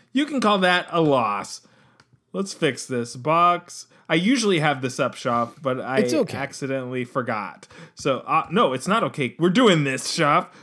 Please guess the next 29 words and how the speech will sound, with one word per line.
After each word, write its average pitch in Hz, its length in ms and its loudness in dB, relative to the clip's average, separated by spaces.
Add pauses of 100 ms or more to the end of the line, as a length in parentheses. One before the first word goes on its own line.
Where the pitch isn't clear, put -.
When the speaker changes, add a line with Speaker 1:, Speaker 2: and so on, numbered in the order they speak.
(200)
Speaker 1:
Mojo, 160 880 4 (500)
we're 143 120 -2
doing 127 240 0
it. - 180 -10 (100)
So - 180 0
we're 196 240 4
recording 202 420 0
this 165 160 -6
on 151 120 -4
the 127 60 -6
Friday 160 480 0 (300)
after 127 680 0 (840)
the 135 60 -8
movie 120 220 -4
came 120 200 -8
out. 98 180 -8
Now, 123 100 -4
I 143 100 0
believe 202 300 -2
I 202 100 2
read 143 540 0
earlier 131 420 -4
today 104 640 -8
that 104 200 -10
it 104 100 -10
made 113 160 -8
about 104 300 -10
eight 110 300 -12
million 76 640 -20